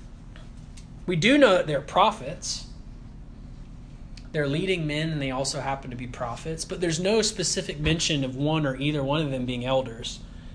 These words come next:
And yet they're picked for the task of kind of heading up the effects in Antioch, trying to go and tell them what's happened and how they're gonna try to correct it and what the real teaching is.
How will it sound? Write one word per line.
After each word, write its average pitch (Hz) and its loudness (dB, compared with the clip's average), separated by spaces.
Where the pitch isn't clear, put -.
And 175 0
yet 208 4
they're 180 2
picked 233 0
for 196 0
the 160 0
task 165 2
of 143 -4
kind 160 0
of 131 -2
heading 160 2
up 147 0
the 143 0
effects - 2
in 147 0
Antioch, 131 0
trying 185 4
to 160 2
go 170 6
and 143 -2
tell 165 4
them 151 2
what's 143 2
happened 147 2
and 127 -2
how 139 4
they're 135 0
gonna 131 0
try 127 0
to 123 0
correct 139 0
it 135 0
and 143 0
what 139 8
the 127 -4
real 131 2
teaching 127 -2
is. 120 -4